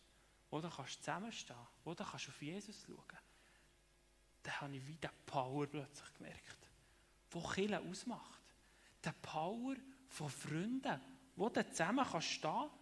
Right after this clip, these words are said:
selbst wenn schlimmste Sachen passieren, ausreißt dir nicht der Boden weg. Es ist zwar extrem traurig und äußerst schlimm, aber wir haben einander und wir haben Jesus.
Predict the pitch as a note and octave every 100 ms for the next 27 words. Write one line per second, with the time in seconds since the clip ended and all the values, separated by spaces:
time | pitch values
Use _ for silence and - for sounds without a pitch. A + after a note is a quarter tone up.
0 | - - - G3+ C4+ - E3 C3+ - E3
1 | A#3+ C4 - - F3 - B3+ - G#3+ -
2 | F3 E3 F3 - - - - E3+ - C#3
3 | A#2+ - C3 E3+ - - F3 G#3 G3 -
4 | - - - E3 D#3 - D#3+ C#3 - D3+
5 | - - - D#3 D#3+ G3+ A#3 - F3+ F3+
6 | G3+ G3+ - C#4 - G3 - - - -
7 | - D3 F3 B3+ - - - - - -
8 | - - - - - - - - - C#3
9 | D#3 D#3 D3 C3 B2+ C3+ F#3 E3 - C3
10 | C#3 D3+ C3+ A#2 C3 - - -